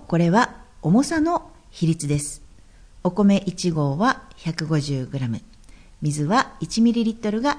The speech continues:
一グラムになります。一方、雑炊には醤油味、味噌味などがあり、具材は鮭、鶏、きのこ、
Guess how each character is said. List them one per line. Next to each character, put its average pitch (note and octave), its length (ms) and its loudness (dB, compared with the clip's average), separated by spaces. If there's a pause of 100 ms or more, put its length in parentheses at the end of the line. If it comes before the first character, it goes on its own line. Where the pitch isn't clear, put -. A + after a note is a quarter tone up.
(120)
一 G3 220 -6
グ F#3+ 80 0
ラ F3+ 100 0
ム E3+ 140 2
に C4+ 320 -2
な D#3 100 -2
り C#3+ 80 -2
ま C3 160 -2
す。 - 220 -12 (1900)
一 - 240 -4
方、 - 480 4
雑 E3+ 180 6
炊 B3+ 280 4
に A#3+ 140 6
は C#3 180 0 (280)
醤 D3+ 280 2
油 A#3+ 220 6
味、 - 240 0 (160)
味 C3 80 0
噌 A3+ 180 2
味 D4 220 2
な E3+ 100 6
ど D3 120 0
が F3 280 2
あ D3+ 140 -2
り、 C3+ 180 -4 (460)
具 C#3+ 100 2
材 C#3+ 280 4
は G3+ 360 2
鮭、 - 560 -4 (500)
鶏、 E3 400 2 (160)
き G#3 140 2
の B3 140 8
こ、 - 320 -6